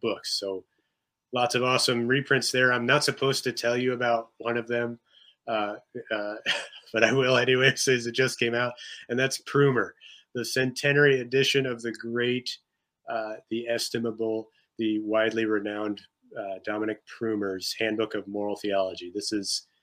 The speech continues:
this is a one-stop shop, must-have reference text. Um, and most, uh,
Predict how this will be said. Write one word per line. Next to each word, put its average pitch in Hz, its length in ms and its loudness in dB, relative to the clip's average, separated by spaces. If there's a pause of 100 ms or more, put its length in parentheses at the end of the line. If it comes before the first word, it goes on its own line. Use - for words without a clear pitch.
(440)
this 120 200 2
is 113 120 2
a 104 320 2 (300)
one-stop 113 680 2
shop, 104 520 0
must-have 104 920 -2 (220)
reference 107 560 -4
text. - 520 -4 (560)
Um, 90 320 -10 (360)
and 120 280 -2 (100)
most, 127 640 4
uh, 104 300 -4